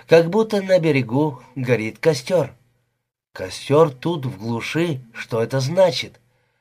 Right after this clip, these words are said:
Гашу факел и осторожно крадусь вперёд. Не выходя из прибрежных кустов, останавливаюсь, чтобы проверить, что за народ здесь очутился среди ночи.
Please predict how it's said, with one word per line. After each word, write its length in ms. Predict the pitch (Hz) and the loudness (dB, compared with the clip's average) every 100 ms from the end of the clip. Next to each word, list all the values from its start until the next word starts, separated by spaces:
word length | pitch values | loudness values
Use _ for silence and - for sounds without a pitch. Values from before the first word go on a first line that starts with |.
| _ _ _ _ | _ _ _ _
Гашу 420 | - 117 127 208 214 | 0 4 4 2 0
факел 580 | - 156 160 170 156 127 - | 4 4 4 -2 -4 -6 -4
и 80 | 123 | 2
осторожно 720 | 120 120 135 165 175 165 170 | 2 2 2 4 2 2 -2
крадусь 500 | 170 143 110 110 113 | 0 -2 -2 -4 -8
вперёд. 540 | - 156 180 160 - - _ _ _ _ _ _ _ _ _ - | -8 -4 0 0 -2 -12 _ _ _ _ _ _ _ _ _ -8
Не 140 | 110 | -2
выходя 440 | 127 143 185 175 226 | -2 0 0 4 2
из 240 | 208 180 | 2 -10
прибрежных 720 | - 180 180 202 160 160 135 | -8 -6 0 0 0 -4 -6
кустов, 560 | - 170 - 208 196 131 _ - - | -6 -8 -2 0 0 -4 _ -20 -2
останавливаюсь, 1120 | 190 202 143 113 135 147 151 156 143 - - - | -2 0 -4 2 2 4 0 0 -2 -6 -14 -16
чтобы 340 | - 208 196 190 | -4 -2 0 0
проверить, 640 | 147 123 123 139 147 131 | 2 2 4 2 2 -2
что 280 | - - 107 | -8 -4 -4
за 140 | 113 | -2
народ 340 | 117 143 170 - | 0 2 2 0
здесь 360 | - 120 110 | -4 -6 -6
очутился 720 | 101 127 135 127 131 127 - 135 | -10 -6 -4 -2 -2 -2 -2 -6
среди 460 | 127 117 104 123 | -6 -10 -6 -2
ночи. 480 | 131 165 131 - - | 2 2 0 -8 -12